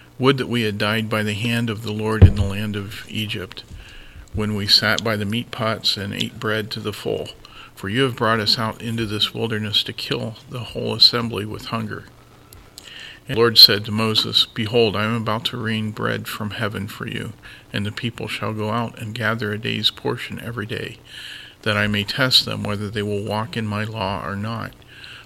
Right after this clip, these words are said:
On the sixth day they will prepare what they bring in.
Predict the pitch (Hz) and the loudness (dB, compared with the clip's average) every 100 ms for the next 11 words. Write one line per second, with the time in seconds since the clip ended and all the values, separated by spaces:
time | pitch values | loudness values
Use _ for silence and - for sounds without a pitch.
0 | - 110 107 - - 156 - - 101 92 | -2 0 8 8 10 6 2 0 -2 -4
1 | 95 - - - - - - 104 107 - | -6 -10 -16 -18 -18 -8 -4 0 -2 -2
2 | 113 - 127 131 127 104 120 117 117 117 | -4 0 2 2 2 0 -2 0 0 0
3 | 120 123 98 92 107 | 2 2 0 -2 -6